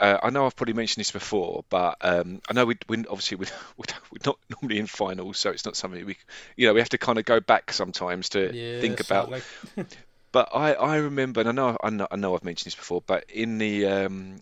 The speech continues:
Speaker 1: the ninety-one Cup final,
Speaker 2: Yep.
Speaker 1: so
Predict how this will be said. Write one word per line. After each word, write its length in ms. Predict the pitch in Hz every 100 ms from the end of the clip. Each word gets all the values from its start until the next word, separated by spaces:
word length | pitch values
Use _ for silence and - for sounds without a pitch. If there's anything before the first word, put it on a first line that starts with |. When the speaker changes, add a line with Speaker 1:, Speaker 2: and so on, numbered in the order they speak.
| -
Speaker 1:
the 80 | 101
ninety-one 880 | 104 104 98 101 98 98 92 87 85 _ _ _ - -
Cup 240 | - -
final, 480 | - 87 85 82 82 -
Speaker 2:
Yep. 200 | - 170 - - -
Speaker 1:
so 400 | - - 90 95